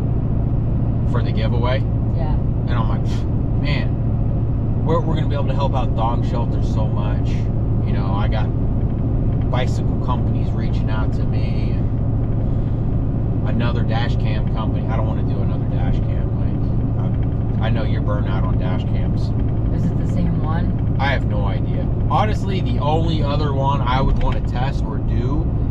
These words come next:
Speaker 1: is, like, the one that has all the cameras on the outside of the truck.
Speaker 2: Yeah.
Speaker 1: After staying at that truck stop and everybody's tires getting slashed,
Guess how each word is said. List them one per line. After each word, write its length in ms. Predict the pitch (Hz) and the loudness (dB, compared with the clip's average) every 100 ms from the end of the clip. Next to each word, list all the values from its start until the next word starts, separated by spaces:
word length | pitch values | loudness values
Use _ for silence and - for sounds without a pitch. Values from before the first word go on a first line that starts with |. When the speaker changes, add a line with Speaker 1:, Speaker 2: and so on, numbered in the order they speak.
| - | 0
Speaker 1:
is, 140 | - - | 0 0
like, 240 | - - | 0 0
the 60 | - | 0
one 260 | - 131 - | 0 2 2
that 80 | |
has 260 | - - - | 0 0 0
all 280 | - 117 123 | 0 0 0
the 120 | 120 | 0
cameras 460 | - 120 - - - | -2 0 0 0 0
on 120 | - | 0
the 100 | - | 0
outside 380 | - - - - | 0 -2 -2 0
of 60 | |
the 120 | - - | 0 0
truck. 180 | - - - - | 0 -2 -2 -2
Speaker 2:
Yeah. 160 | - - - - | -2 -2 0 0
Speaker 1:
After 280 | 135 - - | 0 0 -2
staying 340 | - 185 185 | 0 0 0
at 100 | 170 | 0
that 200 | 170 165 | 0 0
truck 240 | - 170 - | 0 0 0
stop 360 | - 180 180 | 0 0 0
and 560 | - - - - - - | 0 0 0 0 0 0
everybody's 560 | - - - - - - | 0 0 0 0 0 0
tires 420 | 139 143 147 - | 0 0 0 0
getting 300 | - 143 - | -2 0 0
slashed, 600 | - - 156 - - - | 0 0 0 0 0 0